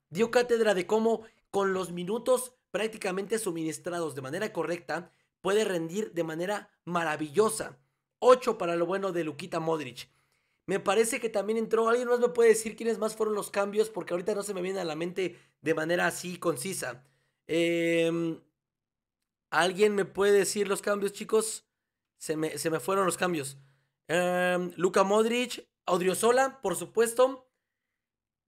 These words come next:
Mm, le voy a poner un siete a Álvaro Odriozola. Estuvo correcto, lo intentó, corrió. Pero bueno, no es, eh, ni Dani Carvajal, ni Hakimi, ni Alexander Arnold. Y finalmente también por ese costado, creo que entró Arribas, por el costado derecho.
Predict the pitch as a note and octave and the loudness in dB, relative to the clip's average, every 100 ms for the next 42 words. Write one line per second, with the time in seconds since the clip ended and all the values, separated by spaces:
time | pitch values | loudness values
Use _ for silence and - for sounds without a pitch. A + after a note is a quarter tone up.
0 | _ F3 G3 G#3 B3+ D4 A#3+ A3 A3+ F#3 | _ -6 2 4 4 4 6 4 2 0
1 | E3+ F#3 E3 E3+ E3 D3+ C#3 D#3+ F#3+ G#3+ | 0 0 2 2 0 -2 -2 0 2 2
2 | A3 D#3 C3+ G#3 G3+ E3 E3 F#3 G#3+ G#3+ | 0 -10 -2 2 2 2 -2 0 0 2
3 | F#3+ G#3+ G3+ D#3 F#3+ F#3+ F#3 F3 E3 F#3 | 2 0 -2 -4 -2 -2 -2 -2 2 0
4 | G#3+ G#3+ _ _ _ D#3+ E3+ A3 D#3 - | 0 -6 _ _ _ 2 4 4 0 -8
5 | _ _ - E3+ F3+ G#3 G#3 G3+ G3 - | _ _ -8 -2 4 4 4 2 0 -2
6 | - _ C#3 C#3 C#3 D3+ F#3 F#3+ D#3 D3 | -10 _ -8 -8 -4 -2 -2 -2 -4 -4
7 | C#3+ F#3+ G#3+ G3+ E3 E3 D#3 C3+ G3 G3+ | 0 0 0 -2 -4 -4 -6 -8 -6 -4
8 | G#3 E3+ C#3+ C3+ F3+ F3+ E3+ D#3 C#3+ A2+ | -2 -4 -4 -4 -4 -4 0 0 -2 -10
9 | G#2+ _ _ _ _ _ _ _ _ E3 | -14 _ _ _ _ _ _ _ _ -6
10 | C#3 E3+ G#3+ A#3+ A#3 B3 B3 A#3+ G#3+ F#3 | -4 0 2 2 4 4 2 -2 -2 -4
11 | F#3+ G#3 A#3+ B3 A#3 G#3 G#3+ G#3+ A#3 G#3 | -4 0 0 0 -4 -2 0 0 -4 -4
12 | F3 - G#3+ G#3+ G#3+ G3 G#3 G3+ F#3+ A3 | -6 -4 -2 0 0 -2 0 0 0 0
13 | A3+ C4+ - F3 E3 D#3+ D3 G3 G3+ F#3+ | -2 -4 -6 -4 -4 -4 -4 -4 -2 -2
14 | F#3+ B3 | -2 -4